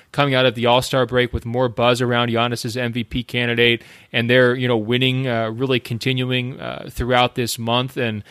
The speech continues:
getting people excited. But still, I think they're undervalued. I think we should be looking at them as the clear kind of consistent and dominant team in the Eastern Conference, uh, to this stage of the season.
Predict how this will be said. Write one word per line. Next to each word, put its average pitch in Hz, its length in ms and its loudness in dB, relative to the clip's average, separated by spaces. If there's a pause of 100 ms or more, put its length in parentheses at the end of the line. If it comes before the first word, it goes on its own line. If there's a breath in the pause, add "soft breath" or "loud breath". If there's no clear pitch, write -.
(220 loud breath)
getting 135 220 2
people 123 380 2
excited. 123 560 2
But 127 160 -4
still, 170 240 4
I 143 140 6
think 160 260 -2
they're 127 240 2
undervalued. 113 720 2
I 110 80 0
think 143 160 -2
we 135 60 2
should 127 180 -2
be 131 80 -2
looking 131 280 0
at 120 120 -4
them 131 220 2
as 120 160 0
the 113 80 -6
clear 143 500 2 (240 loud breath)
kind 139 160 0
of 120 100 -2
consistent 151 920 -2
and 120 200 -6
dominant 135 540 0
team 135 260 -2
in 127 60 -2
the 123 80 -4
Eastern 127 280 -6
Conference, 127 520 -4
uh, 127 140 -4
to 131 140 -4
this 131 160 0
stage 131 300 2
of 123 120 0
the 113 100 -2
season. 139 440 -2